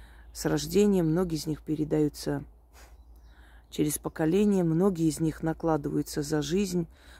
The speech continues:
могут даже родительское проклятие, либо злость родителя, гнев, неблагословленный брак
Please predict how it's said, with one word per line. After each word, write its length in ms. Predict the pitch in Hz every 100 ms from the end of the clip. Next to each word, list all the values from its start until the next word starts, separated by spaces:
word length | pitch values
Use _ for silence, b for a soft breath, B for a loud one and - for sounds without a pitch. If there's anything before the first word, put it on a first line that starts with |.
| b
могут 260 | 196 190 156
даже 240 | 160 160
родительское 640 | 165 160 170 156 - -
проклятие, 760 | 151 - 170 170 196 196 - 160
либо 380 | 151 156 165 151 B B B B B B B -
злость 480 | 143 180 202 202 185
родителя, 560 | 185 160 170 156 160
гнев, 440 | 160 170 185 190 175 - - - - - - B B B B - - - - - - - - - - - - - -
неблагословленный 1000 | 175 196 202 190 185 202 196 214 220 190
брак 520 | 156 175 180 175 -